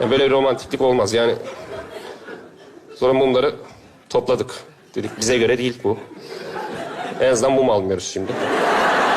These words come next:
Ya biz de şimdi yeni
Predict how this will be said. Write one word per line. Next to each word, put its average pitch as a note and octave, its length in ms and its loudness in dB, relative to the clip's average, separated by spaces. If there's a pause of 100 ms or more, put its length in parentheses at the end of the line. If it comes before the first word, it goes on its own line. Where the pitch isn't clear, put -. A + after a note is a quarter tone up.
(1500)
Ya A2+ 100 0
biz - 120 -4
de E3 120 2 (320)
şimdi C3+ 280 -2
yeni D#3 180 2